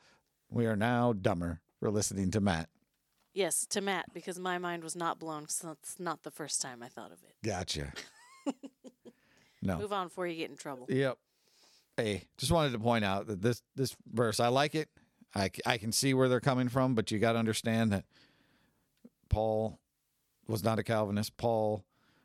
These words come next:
Speaker 1: was writing to save people here, I believe, right? The church
Speaker 2: Mm-hmm.
Speaker 1: in Rome. And so that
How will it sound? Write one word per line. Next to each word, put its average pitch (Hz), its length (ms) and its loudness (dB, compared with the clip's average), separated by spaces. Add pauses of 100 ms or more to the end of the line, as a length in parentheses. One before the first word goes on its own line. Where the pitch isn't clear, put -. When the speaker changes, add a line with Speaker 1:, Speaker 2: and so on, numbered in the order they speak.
Speaker 1:
was 101 140 -2
writing 110 580 2 (680)
to 92 400 -2 (400)
save 120 240 2
people 90 240 -4
here, 95 160 0
I 90 40 2
believe, 95 220 2
right? 104 160 0
The 87 80 -6
church - 440 -4 (1040)
Speaker 2:
Mm-hmm. 180 280 -12 (180)
Speaker 1:
in 113 100 -2
Rome. 107 280 0 (1000)
And 113 120 2
so 123 260 2
that 113 260 2